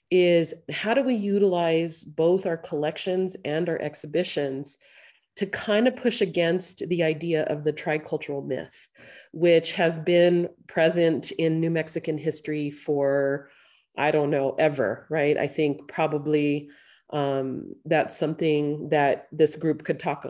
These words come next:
on for probably days. But so how do we utilize those collections to also create projects that we're, we're, we're pushing about and thinking in different ways? So one of the ways that we found that's been productive is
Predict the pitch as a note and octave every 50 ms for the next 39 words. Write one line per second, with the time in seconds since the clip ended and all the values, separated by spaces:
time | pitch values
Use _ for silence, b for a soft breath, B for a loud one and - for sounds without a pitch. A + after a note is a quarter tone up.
0 | C#3 D3+ D3+ D3 D3+ D3+ - C#3 C3+ C3+ C3+ - - - - D#3+ D3+ D3+ C#3+ C#3
1 | D3 C#3+ B2+ D3 C#3+ C3 G2+ A#2 D3 - - - B B B B B B B _
2 | - F3+ E3 F#3+ F#3 F3+ F3 E3+ - - - - - - - G#3 - - - A3
3 | G#3+ A3+ A#3+ B3 A#3+ B3 A#3 A3+ A3 G#3 F#3+ G3 F#3+ G3 F#3+ F#3+ F3+ E3+ E3 E3+
4 | E3+ E3 D#3+ D#3 - - - E3 D#3+ E3 D#3+ D#3+ - - D#3+ D#3 D3+ D3+ D#3 D#3+
5 | D#3 - - E3+ - - D#3 D#3+ - F3+ E3 E3 - - F3+ E3 - - - -
6 | D3 C#3+ D3 D3 C#3+ C#3+ C#3+ - - - - C#3+ C3+ - D3+ D3+ D3 D3 D3 C#3+
7 | C#3+ - D3+ D#3+ D#3+ C3 - - - E3+ E3 D#3+ D#3+ - F#3+ F3+ - - F3+ F3
8 | E3+ D#3+ D#3+ D3 D3+ - - D3+ - E3+ E3 E3 D#3 D3 D3 D3 - - - -
9 | C3+ C#3+ C#3 C#3+ - - F3+ E3+ E3+ G#3 A#3 D4 D4+ D4+ A#3+ F3 E3+ E3 D#3+ E3
10 | E3 E3 - - D#3 D#3 - - D#3+ D3+ D#3 D3+ D3 D3 D3 D3+ D3+ - B B
11 | B B B B B B - E3 E3 - - D#3 E3+ E3+ E3+ D#3+ - - E3 D3+
12 | C#3+ D3 - D3+ D3+ D3 - - D3+ D3 D3+